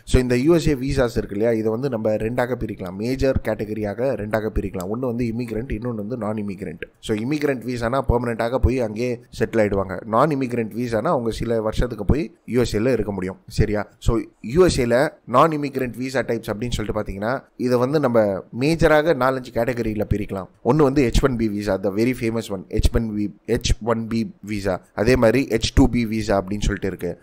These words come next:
அதே மாதிரி எல் ஒன் visa அப்படின்னு சொல்லிட்டு இருக்கு. அதே மாதிரி ஜே ஒன் visa அப்படின்னு சொல்லிட்டு இருக்கு. சரியா? So, இந்த நாலு விசா டைப்ஸ் என்னென்ன அப்படின்னு சொல்லிட்டு பார்த்துக்கணும். So, எச் ஒன் பி விசானா high skilled workers-க்காக எச் ஒன் பி visa கொடுப்பாங்க. சரியா? So, for example, எக்ஸாம்பிளுக்கு நம்ம பேசணும்னா,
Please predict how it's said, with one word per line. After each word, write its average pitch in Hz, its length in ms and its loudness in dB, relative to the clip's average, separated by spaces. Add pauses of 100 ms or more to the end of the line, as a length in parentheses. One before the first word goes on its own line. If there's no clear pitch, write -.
அதே 120 260 6
மாதிரி 123 440 4
எல் 127 180 6
ஒன் 135 180 0
visa 110 320 6
அப்படின்னு 107 240 2
சொல்லிட்டு 98 240 4
இருக்கு. 90 240 2
அதே 107 200 4
மாதிரி 127 320 4
ஜே 123 200 6
ஒன் 139 220 6
visa 104 340 6
அப்படின்னு 98 220 0
சொல்லிட்டு 92 280 0
இருக்கு. 82 280 -4 (140)
சரியா? 98 400 2
So, 107 180 2
இந்த 101 220 2
நாலு 127 340 4
விசா 147 300 0 (120)
டைப்ஸ் 117 240 2
என்னென்ன 107 380 0
அப்படின்னு 101 180 -6
சொல்லிட்டு 98 280 -6
பார்த்துக்கணும். 87 420 -10 (160)
So, 107 220 0
எச் 123 240 0
ஒன் 165 140 0
பி 143 140 0
விசானா 123 500 -2
high 151 200 2 (100)
skilled 151 200 -2
workers-க்காக 117 720 0
எச் - 200 4
ஒன் 127 160 -2
பி 110 120 -4
visa 107 340 -4
கொடுப்பாங்க. 87 340 -6 (140)
சரியா? 107 360 2
So, 107 160 2
for 117 220 4
example, 120 540 2 (280)
எக்ஸாம்பிளுக்கு 131 600 4
நம்ம 107 240 -2
பேசணும்னா, 113 480 -4